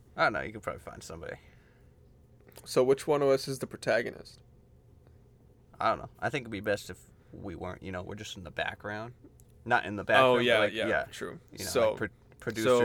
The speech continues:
Speaker 1: director.
Speaker 2: uh, yeah, so,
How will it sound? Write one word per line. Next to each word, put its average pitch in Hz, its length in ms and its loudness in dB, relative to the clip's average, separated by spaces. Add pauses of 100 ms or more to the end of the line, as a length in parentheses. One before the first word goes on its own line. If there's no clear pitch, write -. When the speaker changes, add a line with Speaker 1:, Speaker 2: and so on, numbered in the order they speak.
Speaker 1:
director. 117 60 4
Speaker 2:
uh, 110 520 2 (1800)
yeah, 151 180 4
so, 120 520 0